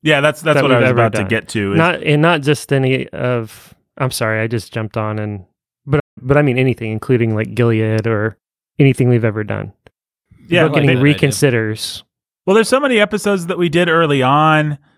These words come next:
Speaker 1: that we could go deep. I mean, we did one episode on Anna Karenina, for crying out loud. It was a good episode and it was a long episode,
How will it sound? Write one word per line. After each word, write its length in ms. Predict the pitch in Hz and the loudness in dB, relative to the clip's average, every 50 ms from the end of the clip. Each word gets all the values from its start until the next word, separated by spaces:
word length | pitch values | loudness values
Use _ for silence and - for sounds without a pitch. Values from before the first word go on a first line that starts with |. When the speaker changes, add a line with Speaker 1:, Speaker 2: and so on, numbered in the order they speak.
| _ _ _ _ - | _ _ _ _ -4
Speaker 1:
that 140 | 135 135 135 | -2 -2 0
we 80 | 143 | -2
could 160 | 131 147 131 113 | -2 -2 -2 0
go 140 | 135 135 131 | 2 0 2
deep. 260 | 110 123 127 - - | 2 0 0 0 0
I 60 | 143 | 0
mean, 100 | 147 170 | 0 2
we 80 | 202 240 | 2 2
did 160 | 285 294 233 | 2 0 -2
one 220 | 180 139 165 175 160 | 0 0 2 2 2
episode 400 | 160 - 135 120 - 117 107 104 | 2 0 -2 -2 0 0 2 2
on 160 | 104 104 104 | 0 0 0
Anna 220 | 110 117 110 104 | 0 0 -2 -2
Karenina, 580 | - - 101 101 98 90 85 80 76 78 80 - - 101 - | -4 -4 -4 -2 -2 -4 -4 -6 -8 -8 -10 -12 -18 -20 -20
for 420 | - - - 95 87 85 80 - - _ _ _ - | -12 -4 -2 -2 0 -2 -4 -6 -12 _ _ _ -4
crying 260 | - 104 85 85 82 | -2 -2 -2 -2 -2
out 140 | 80 82 78 | -4 -6 -6
loud. 220 | 82 80 80 80 - | -6 -6 -6 -4 -2
It 40 | 151 | 0
was 120 | 170 135 | 2 2
a 80 | 113 95 85 - _ _ _ | 0 -2 -4 -10 _ _ _
good 180 | - 151 147 127 | 0 0 2 2
episode 440 | 139 151 - 107 - 113 104 107 | 0 0 -2 -2 0 0 2 2
and 100 | 110 113 | 0 0
it 20 | 113 | -2
was 120 | 113 98 | -2 -2
a 60 | 98 90 | -4 -2
long 320 | 90 104 127 135 120 95 | 2 2 2 4 2 0
episode, 560 | 82 80 - 90 - - 87 85 90 98 107 | -4 -6 -8 -10 -6 -4 -4 -2 -2 -4 -6